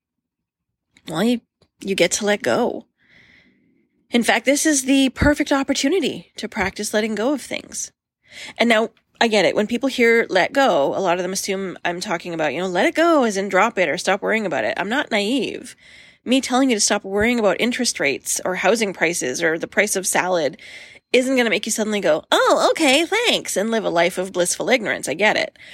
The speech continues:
That's not what I mean when I say let go. I'm saying be more intentional about where you're putting your energy because it's in such limited supply right now.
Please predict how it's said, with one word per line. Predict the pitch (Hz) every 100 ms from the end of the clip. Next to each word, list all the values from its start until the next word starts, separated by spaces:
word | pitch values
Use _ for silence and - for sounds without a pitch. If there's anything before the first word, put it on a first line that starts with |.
| - - - - - _
That's | 269 294
not | 269 269
what | 220
I | 208
mean | 226 302 233
when | 170
I | 185
say | -
let | 170 127
go. | 208 160 139
I'm | 214 208
saying | - 277 339 151 95 - - _ _ _ _ _ _ -
be | 233 254 269
more | 254 214 202
intentional | 196 - 226 233 - 202 175
about | - 190 185
where | - 190
you're | 190 196
putting | - 190 180
your | 175 -
energy | 185 190 185
because | 180 185 196 180 -
it's | 196 -
in | 196 185
such | - 190 - - - - _ -
limited | 202 202 190 190 170 165
supply | - - - - 170 160
right | - -
now. | 123 -